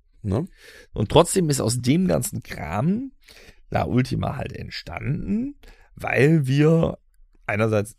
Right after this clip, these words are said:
Speaker 2: wir sagen mal ganz freundlich, wir sind ein bisschen besser geworden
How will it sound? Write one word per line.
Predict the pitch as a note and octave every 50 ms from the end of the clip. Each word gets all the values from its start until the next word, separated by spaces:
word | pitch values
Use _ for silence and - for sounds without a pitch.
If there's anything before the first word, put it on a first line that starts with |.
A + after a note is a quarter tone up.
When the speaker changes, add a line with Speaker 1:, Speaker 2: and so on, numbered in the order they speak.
| _ _ -
Speaker 2:
wir | - G#2 G2+ G2
sagen | G2 G#2 A2 A#2 A2+
mal | G#2 G2 G2 G2 G#2+
ganz | G#2 G#2 G2+ G2+ - - -
freundlich, | - - - G#2 G#2 A2 A#2 A2+ A2
wir | G2+ F#2+
sind | G#2 A#2 - -
ein | A2+
bisschen | A#2 C3 D#3 - C#3+ B2
besser | A#2 - D3 - - -
geworden | D3+ - - D#2 D#2 - F#3+ G#3 A3+